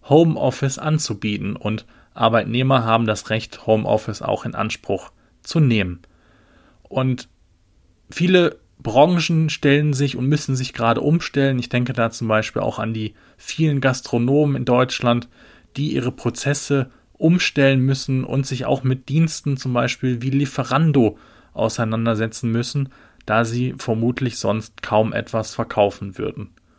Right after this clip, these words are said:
Auch Schulen und Bildungsanbieter müssen im Zeitalter von Distanzunterricht umdenken und von nun an verstärkt E-Learning-Angebote ausarbeiten.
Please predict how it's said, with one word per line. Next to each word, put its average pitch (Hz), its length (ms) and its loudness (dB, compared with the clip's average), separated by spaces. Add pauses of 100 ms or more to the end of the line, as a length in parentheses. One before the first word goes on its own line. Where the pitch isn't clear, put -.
(460)
Auch - 200 2
Schulen 180 540 0 (220)
und 120 200 2
Bildungsanbieter 143 1120 2
müssen 139 380 0
im 120 120 -2
Zeitalter 120 880 0 (300)
von 117 280 0
Distanzunterricht 123 1120 -2 (320)
umdenken 151 880 2 (640)
und 127 160 0
von 127 160 0
nun 143 220 2
an 131 180 -2
verstärkt - 600 -4
E-Learning-Angebote 104 1080 0
ausarbeiten. 98 640 -6